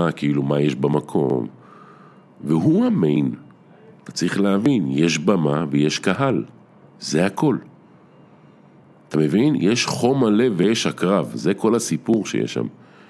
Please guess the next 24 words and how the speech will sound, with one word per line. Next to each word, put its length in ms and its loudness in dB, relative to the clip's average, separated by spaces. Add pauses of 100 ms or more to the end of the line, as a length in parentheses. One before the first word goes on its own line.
(240)
הוא 180 4
לא 160 4
מקום 580 0 (140)
שהוא 640 0 (160)
עם, 380 0 (260)
אה, 260 -4 (260)
עם, 340 -4
אה, 220 -4 (840)
עם, 320 0
אה, 220 -2 (200)
פאסון, 680 0
הוא 140 -2
לא 100 2
מקום 460 0
שהוא 380 -2
עם, 240 -2 (120)
עם 260 -4
פוזה, 540 -2 (600)
הוא 120 -2
מקום 440 0
שהוא 300 -2
נגיש 640 0 (340)
לציבור 760 0
הרחב 340 -4